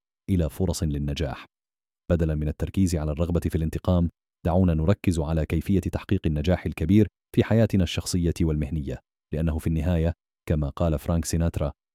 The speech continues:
"الانتقام الأفضل هو النجاح الهائل". أنا ميك، ولقد أنشأت هذا البودكاست مجانا بأدوات الذكاء الصناعي.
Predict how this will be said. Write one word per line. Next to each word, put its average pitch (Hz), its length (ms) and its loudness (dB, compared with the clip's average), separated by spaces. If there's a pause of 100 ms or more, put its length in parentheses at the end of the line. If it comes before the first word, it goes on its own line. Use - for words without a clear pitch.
(120)
"الانتقام 82 520 0
الأفضل 78 440 -2 (200)
هو 87 140 0
النجاح 78 400 0
الهائل". 71 460 -4 (2000)
أنا 85 260 2
ميك، 92 400 0 (320)
ولقد 80 380 0
أنشأت 90 460 -2
هذا 85 160 2
البودكاست 85 580 2
مجانا 82 440 4
بأدوات 85 640 2
الذكاء 78 440 0
الصناعي. 80 640 0